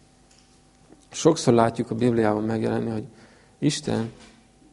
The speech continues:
Jézusban látjuk, hogy vágyik rád, vágyik ránk. Ezért lettünk mi hívők, ezért lettünk keresztények.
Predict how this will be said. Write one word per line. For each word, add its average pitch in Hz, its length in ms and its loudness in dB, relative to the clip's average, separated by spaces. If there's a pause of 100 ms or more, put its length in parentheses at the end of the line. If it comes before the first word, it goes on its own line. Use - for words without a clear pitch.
(760)
Jézusban 131 540 0
látjuk, 123 400 -2
hogy 120 160 -8 (100)
vágyik 131 560 -4
rád, 110 440 -6 (760)
vágyik 147 480 -8
ránk. 104 340 -6 (2250)
Ezért - 360 0
lettünk 123 320 -2
mi 120 100 0
hívők, 104 460 -2 (320)
ezért 143 300 -4
lettünk 113 320 -8
keresztények. 113 640 -12